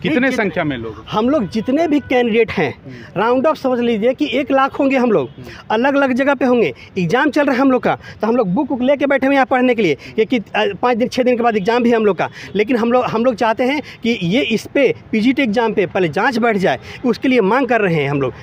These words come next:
Speaker 2: ताकि मांग भी हो जाए, अ, अ, जाँच हो, जाँच के बाद आप फेयर कैंडिडेट को जॉब दे दीजिए, हम लोग कोई दिक्कत नहीं है।
Speaker 1: अच्छा, अपनी मांगों को लेकर किन किन से अभी मुलाकात कर चुके हैं और क्या आश्वासन मिला है?
Speaker 2: हम लोग मुख्यमंत्री जी को मिलने का प्रयास कर रहे हैं,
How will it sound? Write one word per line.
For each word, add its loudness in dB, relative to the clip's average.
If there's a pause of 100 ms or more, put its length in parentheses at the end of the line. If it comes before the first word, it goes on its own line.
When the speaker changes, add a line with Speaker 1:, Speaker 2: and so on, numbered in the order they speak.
(140)
Speaker 2:
ताकि 0
मांग 2
भी 4
हो 4
जाए, 2
अ, -4
अ, - (160)
जाँच -2
हो, 4 (160)
जाँच -2
के -2
बाद 0
आप 0
फेयर 0
कैंडिडेट 0
को 0
जॉब 0
दे 2
दीजिए, 0
हम 2
लोग -2
कोई 2
दिक्कत 0
नहीं 4
है। 2
Speaker 1:
अच्छा, -4
अपनी -8
मांगों 0
को -4
लेकर 0
किन -4
किन -4
से -4
अभी -2
मुलाकात -2
कर 0
चुके -4
हैं 0
और 2
क्या 0
आश्वासन -2
मिला -6
है? -16 (760)
Speaker 2:
हम 2
लोग 4
मुख्यमंत्री 2
जी 2
को 0
मिलने 4
का -16
प्रयास 0
कर 2
रहे 2
हैं, 0